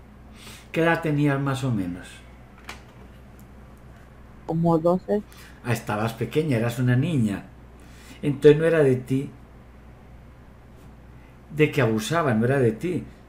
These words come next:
Speaker 1: Aurelio, si era de mí.
Speaker 2: Sí.
Speaker 1: No, no era de usted.
Speaker 2: Era de mí.
Speaker 1: ¿Ah?
Speaker 2: Era de mí.
Speaker 1: Le voy a mostrar que no. Le hago preguntas. ¿Ese pelo largo, bonito que ahora tienes,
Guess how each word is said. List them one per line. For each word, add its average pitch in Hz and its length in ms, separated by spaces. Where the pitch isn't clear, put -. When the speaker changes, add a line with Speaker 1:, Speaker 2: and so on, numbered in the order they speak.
Speaker 1:
Aurelio, 185 560
si 175 160
era 190 160
de 170 140
mí. 165 420
Speaker 2:
Sí. 180 60
Speaker 1:
No, 127 320
no 127 100
era 143 160
de 151 80
usted. 139 540
Speaker 2:
Era 185 240
de 175 200
mí. 170 180
Speaker 1:
¿Ah? 220 300
Speaker 2:
Era 196 260
de 185 60
mí. 185 160
Speaker 1:
Le 151 140
voy 147 140
a 160 80
mostrar 127 420
que 143 120
no. 139 360
Le 156 100
hago 190 240
preguntas. 151 720
¿Ese 165 280
pelo 190 400
largo, 170 420
bonito 147 440
que 151 120
ahora 139 320
tienes, 151 440